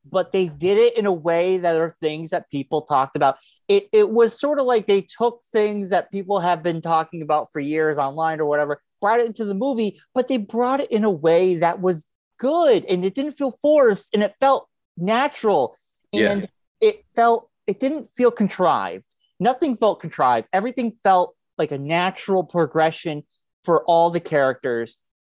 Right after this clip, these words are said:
Speaker 1: especially, uh, Peter Parker. His progression in this one was really heavy.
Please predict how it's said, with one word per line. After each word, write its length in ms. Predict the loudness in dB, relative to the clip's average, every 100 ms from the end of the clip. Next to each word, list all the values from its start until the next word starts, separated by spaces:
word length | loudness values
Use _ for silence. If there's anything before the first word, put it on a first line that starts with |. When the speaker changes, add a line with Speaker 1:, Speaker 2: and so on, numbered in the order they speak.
| _ -6
Speaker 1:
especially, 920 | -6 -4 0 0 2 2 2 2 -2 _ _
uh, 220 | 0 0 0 _
Peter 240 | -4 -2
Parker. 540 | 0 0 0 -4 -10 -10 _
His 200 | 0 0
progression 600 | 2 -2 2 0 0 -2
in 60 | -2
this 200 | -6 -8
one 420 | -4 2 2 0 -4 _ _ _ _ _ _ _ _ -4
was 220 | 0 0
really 320 | 2 4 4
heavy. 400 | 4 2 0 -6